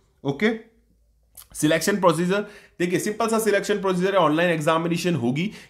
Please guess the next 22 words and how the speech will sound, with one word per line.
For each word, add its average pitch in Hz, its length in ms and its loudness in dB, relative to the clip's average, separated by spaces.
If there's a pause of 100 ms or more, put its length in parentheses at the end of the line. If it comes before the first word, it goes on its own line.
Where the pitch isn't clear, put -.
या 151 120 2
फिर 202 140 0
ऑफलाइन 131 420 2
भी 123 120 2
हो 110 100 2
सकती - 300 -10
है, 107 80 -2
दोनों 165 240 0 (120)
हो 135 160 -4
सकती 170 260 -6
है 180 60 -2
कहा 131 240 0
गया 104 180 0
है। 95 80 -4 (280)
अब 135 120 -2
उनमें 160 240 2
से 190 140 0
मतलब 185 300 0
कुछ 160 160 -2
भी 165 120 2
एक 147 140 2
होगी, 117 240 -2